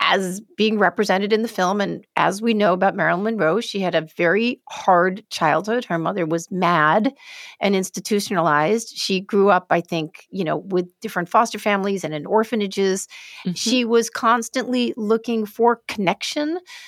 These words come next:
Speaker 1: not
Speaker 2: Mm-hmm.
Speaker 1: just to be a, a piece of ass or a, or a person on a poster. And part of this, she wanted closeness.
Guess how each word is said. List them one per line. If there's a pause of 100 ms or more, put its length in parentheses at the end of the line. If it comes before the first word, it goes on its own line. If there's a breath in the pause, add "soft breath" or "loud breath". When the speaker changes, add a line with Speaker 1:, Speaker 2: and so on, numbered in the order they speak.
(160 loud breath)
Speaker 1:
not
Speaker 2:
Mm-hmm.
Speaker 1:
just
to
be
a, (160)
a
piece
of
ass
or
a,
or
a
person
on
a
poster. (440 loud breath)
And
part
of
this,
she
wanted
closeness.